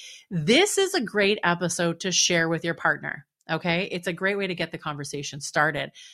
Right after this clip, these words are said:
You don't have to start it. You can just send them this episode. And I actually start the conversation for you by listening to this. So emotional intimacy is based on mutual conversation. So sharing parts of ourselves with our partner, that is the,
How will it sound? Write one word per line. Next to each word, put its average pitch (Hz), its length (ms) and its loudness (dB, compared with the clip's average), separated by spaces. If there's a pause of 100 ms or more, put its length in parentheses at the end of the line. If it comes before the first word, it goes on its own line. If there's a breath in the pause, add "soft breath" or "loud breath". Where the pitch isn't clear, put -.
(120)
You 175 220 0
don't 269 140 0
have 135 140 -2
to 143 100 -12
start 135 280 -2
it. 151 140 0 (240 soft breath)
You 262 100 -6
can 214 120 -6
just 170 180 -4
send 151 180 -2
them 160 80 -4
this 170 160 -4
episode. 160 600 -4
And 175 200 -4
I 214 180 2
actually 151 260 -2
start 139 180 -6
the 151 80 -14
conversation 170 640 -8
for 262 160 0
you 123 220 -4 (200)
by 135 120 -4
listening 131 400 -10
to 123 80 -10
this. - 320 -12 (500 loud breath)
So 196 380 2 (100)
emotional 269 580 2
intimacy 190 580 -2
is 165 120 -2
based 170 380 -2
on 156 320 -6
mutual 180 340 -2
conversation. 143 720 -8
So 156 220 -6
sharing 185 320 -2
parts 175 260 -8
of 170 80 -6
ourselves 165 400 -2
with - 140 -10
our 147 80 -4
partner, 151 580 -6 (640 loud breath)
that 165 400 4
is 175 220 -2
the, 202 180 -2